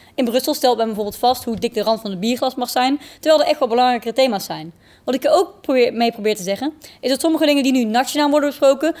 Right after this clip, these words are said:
juist internationaal aangepakt zouden moeten worden. En dingen die internationaal worden besproken, zoals het bierglas, dat kan een land best zelf uitmaken. Kortom, wat we in ieder geval nodig hebben, is een sterke Europese federale regering die niet naast de nationale regeringen staat, maar erboven.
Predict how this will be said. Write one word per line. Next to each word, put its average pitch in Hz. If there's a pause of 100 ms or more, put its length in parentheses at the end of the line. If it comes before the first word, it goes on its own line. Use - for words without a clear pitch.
(120)
juist 220
internationaal 254
aangepakt 190
zouden 185
moeten 185
worden. 190 (200)
En 262
dingen 262
die -
internationaal 269
worden 269
besproken, 269
zoals 214
het 202
bierglas, 247 (180)
dat 226
kan 262
een 247
land 262
best 226
zelf 277
uitmaken. 180 (440)
Kortom, 381
wat 381
we 311
in 311
ieder 269
geval 240
nodig 330
hebben, 320 (180)
is 262
een 247
sterke 320
Europese 330
federale 262
regering 285 (180)
die 262
niet 233 (120)
naast 214
de 294
nationale 294
regeringen 269
staat, 285 (160)
maar 233
erboven. 196